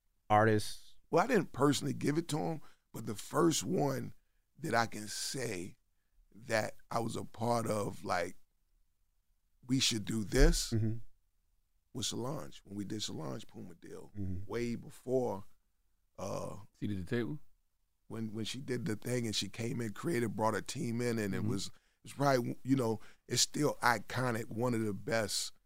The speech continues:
Speaker 2: you know, collabs, partnerships we did then, you know. And like I said, as this was, this was during a period where as though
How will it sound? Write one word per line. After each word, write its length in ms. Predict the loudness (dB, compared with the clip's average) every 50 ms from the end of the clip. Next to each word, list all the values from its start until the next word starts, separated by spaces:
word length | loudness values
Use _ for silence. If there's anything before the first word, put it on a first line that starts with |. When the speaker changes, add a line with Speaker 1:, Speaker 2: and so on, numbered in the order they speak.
| _ _ _ _ _ _ -4
Speaker 2:
you 80 | -2 0
know, 340 | 0 2 0 -2 -4 -8 -12 -16 _ _ _ _ _ -12
collabs, 580 | -8 -4 -2 0 0 0 0 -2 -4 -6 -10 -12 _ -8
partnerships 600 | -6 -6 -6 -6 -6 -6 -4 -4 -4 -6 -6 -8
we 100 | -10 -8
did 340 | -6 -4 -4 -2 -2 -4 -6 -6
then, 300 | -4 -2 -2 -2 -2 -4
you 80 | -4 -4
know. 280 | -2 -2 -2 -4 -6 -8 -10
And 100 | -8 -6
like 180 | -4 -4 -2 -2
I 40 | -2
said, 360 | 0 0 0 0 -2 -4 -6 -8
as 280 | -8 -8 -8 -8 -8 -10 -14 _ _ _ _ _ _ _
this 220 | -2 -2 0 0 0
was, 300 | 0 0 -2 -4 -6 -6 -2
this 220 | 0 0 0 0
was 160 | 0 -2 -4 -4
during 240 | -4 -4 -2 -2
a 60 | -4 -6
period 400 | -6 -6 -4 -2 -2 -2 -4 -6
where 180 | -4 -4 -2 -2
as 100 | -2 -4
though 260 | -4 -4 -4 -6 -6